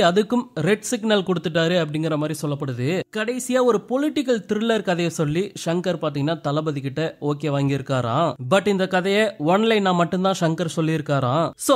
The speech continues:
அந்த கதையை இனிமேல் தான் உட்காந்து ஃபுல்லா எழுதணும் அப்படிங்கிற மாதிரி ஒரு அப்டேட் பாத்தீங்கன்னா கிடைச்சிருக்கு. இந்த கதையை எதுக்காக தளபதி ஓகே பண்ணியிருக்க வாய்ப்பு இருக்கு அப்படின்னா, தளபதி கூடிய சீக்கிரத்துல அரசியலுக்குள்ள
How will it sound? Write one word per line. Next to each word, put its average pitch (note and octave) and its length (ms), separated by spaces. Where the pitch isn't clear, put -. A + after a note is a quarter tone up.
அந்த G3 220
கதையை G3 280
இனிமேல் G3+ 380
தான் G3 140
உட்காந்து F3 340
ஃபுல்லா E3+ 340
எழுதணும் D#3 420
அப்படிங்கிற D3+ 360
மாதிரி C#3 220
ஒரு C#3 120
அப்டேட் C3+ 300
பாத்தீங்கன்னா B2 360
கிடைச்சிருக்கு. A#2+ 500
இந்த B3+ 140
கதையை G#3 240
எதுக்காக F#3 480
தளபதி E3 300
ஓகே D#3+ 240
பண்ணியிருக்க D3+ 420
வாய்ப்பு D3 260
இருக்கு C#3+ 220
அப்படின்னா, B2 320
தளபதி B3 300
கூடிய C4 300
சீக்கிரத்துல G#3 520
அரசியலுக்குள்ள A3 560